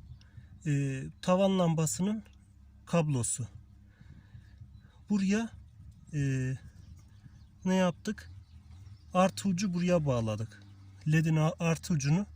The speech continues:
bu griye bağladık. Eksi ucunu da şaseydi burada şu gördüğünüz siyah,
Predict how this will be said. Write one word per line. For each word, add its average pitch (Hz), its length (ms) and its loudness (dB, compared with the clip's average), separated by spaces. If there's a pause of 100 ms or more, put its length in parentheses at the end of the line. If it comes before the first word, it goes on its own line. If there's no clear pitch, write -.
(640)
bu 202 180 0
griye 170 460 4
bağladık. 117 540 -2 (320)
Eksi 180 320 -2
ucunu 160 360 0
da 165 100 0
şaseydi 156 640 -2 (760)
burada 175 380 2 (140)
şu 180 200 -4
gördüğünüz 147 420 2
siyah, 160 420 0